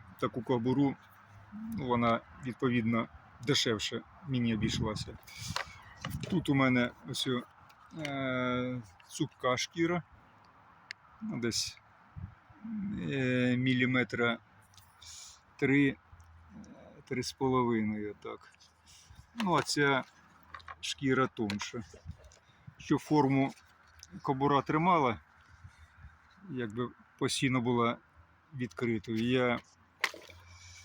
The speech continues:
ось сюди вставив із, е,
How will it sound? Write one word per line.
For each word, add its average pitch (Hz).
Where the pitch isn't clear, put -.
ось 127
сюди 156
вставив 135
із, 123
е, 143